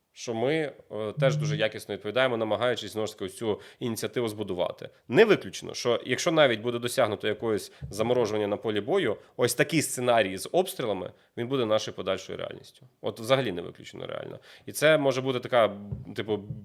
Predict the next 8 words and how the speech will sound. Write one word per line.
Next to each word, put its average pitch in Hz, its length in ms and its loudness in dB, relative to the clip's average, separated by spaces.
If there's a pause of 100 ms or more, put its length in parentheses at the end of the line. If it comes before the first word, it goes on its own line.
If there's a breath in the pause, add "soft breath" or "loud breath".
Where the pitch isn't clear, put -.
(240)
бої 127 640 2
в 117 160 -6
стилі, 127 500 0
як 113 180 -2
між 113 320 -2
Ізраїлем 113 640 4
та 98 260 2
Іраном, 90 420 -6